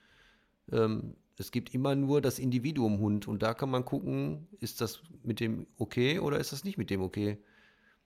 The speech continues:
Ähm, und auch da werden ja, das, es werden ja Rassen, natü-, natürlich haben wir Rassen, die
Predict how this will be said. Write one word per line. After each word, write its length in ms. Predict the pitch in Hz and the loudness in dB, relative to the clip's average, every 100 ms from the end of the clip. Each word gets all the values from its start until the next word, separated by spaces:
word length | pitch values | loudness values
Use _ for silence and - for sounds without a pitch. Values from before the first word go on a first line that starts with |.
| _ _ _ _ - | _ _ _ _ -6
Ähm, 280 | 113 101 101 | -4 -4 -4
und 180 | 110 110 | -2 0
auch 120 | 107 | 4
da 280 | 120 135 120 | 6 6 6
werden 140 | 120 | 4
ja, 180 | 113 107 | 4 2
das, 260 | 107 95 - | -2 -6 -8
es 180 | 110 107 | -4 0
werden 160 | 117 | 2
ja 240 | 123 110 104 | 2 2 2
Rassen, 400 | 110 - 135 110 | 2 2 -2 -4
natü-, 300 | 110 - - | -4 -4 -2
natürlich 500 | 127 - 170 175 - | -2 0 -2 -2 0
haben 200 | 127 143 | 0 2
wir 320 | 139 139 143 - - - - - | 4 4 2 -4 -20 -20 -20 0
Rassen, 840 | 107 131 - 160 151 165 156 - | 6 6 6 0 0 0 -4 -4
die 280 | 107 98 | -2 -2